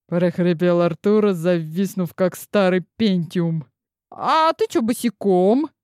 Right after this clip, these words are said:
нагло поинтересовалась нахалка. А я постаралась не дышать. По кухне плыл запах вареной козлятины. Артур воздух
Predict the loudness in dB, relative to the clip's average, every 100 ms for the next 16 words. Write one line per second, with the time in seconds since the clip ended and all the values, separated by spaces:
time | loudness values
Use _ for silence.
0 | _ _ _ -6 -2 0 0 2 0 2
1 | 0 2 0 0 2 2 2 0 0 -2
2 | 0 0 0 0 -4 -4 _ _ -2 0
3 | 2 2 4 2 2 0 -2 -2 -4 0
4 | 2 2 0 -2 0 0 -2 0 -2 -2
5 | -12 _ _ -8 -2 0 0 2 0 2
6 | 0 0 2 0 -2 0 0 2 -2 -2
7 | -6 -2 -2 2 2 2 2 -2 0 -2
8 | -2 -4 -2 -2 -4 -6 -6 -4 -4 -4
9 | -6 _ _ _ _ -2 0 0 0 2
10 | 2 2 0 0 0 -2